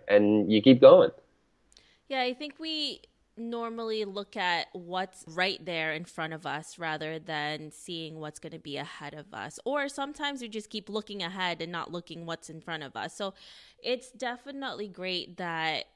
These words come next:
Speaker 2: you're able to motivate yourself in, in that way. And it can also, it takes a lot of effort to do that, like we've said before. And you get depressed sometimes, you know, because you didn't expect this to happen. And it seems like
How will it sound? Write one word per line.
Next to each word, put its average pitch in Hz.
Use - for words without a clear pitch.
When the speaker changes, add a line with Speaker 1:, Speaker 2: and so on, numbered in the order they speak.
Speaker 2:
you're 180
able 180
to 180
motivate 165
yourself 139
in, 139
in 156
that 117
way. 135
And 165
it 165
can 294
also, 285
it 185
takes -
a 262
lot 180
of 175
effort -
to 156
do 156
that, 147
like 147
we've 151
said 151
before. 165
And 156
you 208
get 202
depressed -
sometimes, 156
you 180
know, 175
because 202
you 185
didn't 208
expect -
this 196
to 185
happen. 180
And 156
it -
seems 185
like 170